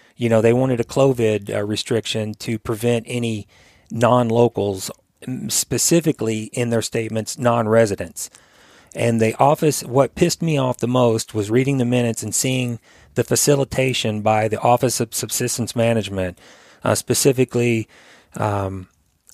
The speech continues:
Stevenson and, and Moss. Those two basically helped them wordsmith with this other guy, George Papas, which is the acting supervisor of the O S M, setting in on the Regional Advisory Council meeting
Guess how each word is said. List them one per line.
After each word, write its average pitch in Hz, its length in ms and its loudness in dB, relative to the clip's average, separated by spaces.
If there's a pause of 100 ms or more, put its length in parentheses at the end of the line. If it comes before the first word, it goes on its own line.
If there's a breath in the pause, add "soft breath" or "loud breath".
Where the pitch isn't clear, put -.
(220)
Stevenson 139 880 2
and, 113 500 -4 (300)
and 113 240 -4
Moss. 110 640 2 (400 soft breath)
Those 139 260 4
two 127 600 0 (560)
basically 131 640 0
helped 131 300 0
them 120 220 -2
wordsmith 113 920 0 (220 soft breath)
with 123 140 0
this 117 200 2
other 127 220 4
guy, 107 280 2
George 120 420 2
Papas, 120 540 -2
which 113 200 -6
is 104 180 -6 (220 soft breath)
the 117 120 -2
acting 123 320 0
supervisor 107 840 2
of 98 80 -4
the 110 100 -2
O 107 160 2
S 98 240 -2
M, 101 340 -4 (300 soft breath)
setting 147 400 2
in 139 220 2
on 117 100 2
the 107 80 0
Regional 123 380 2
Advisory 113 600 0 (180)
Council 110 340 -2
meeting 107 420 -4